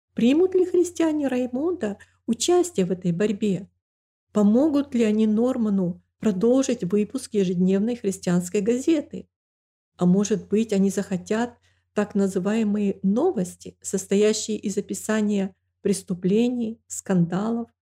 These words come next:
политической партизанщины и прочей пустоты? Возможно, они уже увлечены влиянием реформации в журналистике и, отбросив газету, откажутся поддерживать ее финансово.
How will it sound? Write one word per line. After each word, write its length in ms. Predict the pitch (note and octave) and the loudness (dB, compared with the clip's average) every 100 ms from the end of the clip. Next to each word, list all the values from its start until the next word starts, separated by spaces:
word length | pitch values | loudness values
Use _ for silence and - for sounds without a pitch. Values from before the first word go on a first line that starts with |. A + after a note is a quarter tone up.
| _ | _
политической 960 | - G#3+ G#3+ A#3+ B3+ A#3 - G#3 F#3+ - _ _ | 0 0 0 -2 -4 -6 -2 0 0 -4 _ _
партизанщины 880 | G#3 F#3 F#3+ E3+ A3+ C4+ - A#3+ A3+ | -6 -2 -2 0 -2 -2 -4 -4 -4
и 140 | - F3+ | -6 -10
прочей 460 | - G#3 B3 - _ | -2 0 0 -6 _
пустоты? 640 | C4+ - - - A#3+ A#3+ _ _ _ _ _ _ _ _ | -12 -8 -10 -6 -8 -8 _ _ _ _ _ _ _ _
Возможно, 640 | F#3 A3+ B3+ D#4+ F4 D#4 - | -2 0 2 2 2 -2 -2
они 220 | C4+ C#4 | -2 0
уже 240 | C#4+ C#4 C4+ | -2 -2 -4
увлечены 840 | B3+ B3+ - A#3+ B3 C#4 C#4+ C#4+ - | -2 -4 -2 -2 0 -2 -4 -8 -4
влиянием 720 | G#3 A3+ G#3+ B3 B3+ B3 G#3+ | -2 0 0 -2 -2 -4 -4
реформации 1080 | A3+ G#3+ G#3 G3+ G3+ B3 C4+ - A3 G3 F#3+ _ | -4 -6 -6 -4 -4 -4 -6 -10 -8 -8 -10 _
в 180 | F#3+ G#3 | -12 -4
журналистике 1080 | A3+ A3 G#3 G3+ B3+ D#4 - F#3+ - E3+ F#3+ _ _ _ | 0 0 0 0 2 0 -4 -10 -6 -8 -8 _ _ _
и, 60 | A3 | 0
отбросив 580 | G#3+ G3 C#4+ D#4+ A#3+ F#3 | 0 0 0 0 -2 -2
газету, 680 | F#3+ F#3+ B3 D#4 - F#3+ - | -2 -2 -2 -4 -4 -8 -6
откажутся 720 | G3 - - D4 F4 D#4 - | -10 -8 -6 -4 -2 -4 -8
поддерживать 720 | G3+ F#3+ F3 G#3 G#3 G#3+ - | -6 -4 0 -2 -2 -8 -6
ее 100 | A3 | -8
финансово. 680 | G#3+ A#3+ D#4 F4 - G3+ G#3 | -4 -4 -2 -4 -8 -16 -18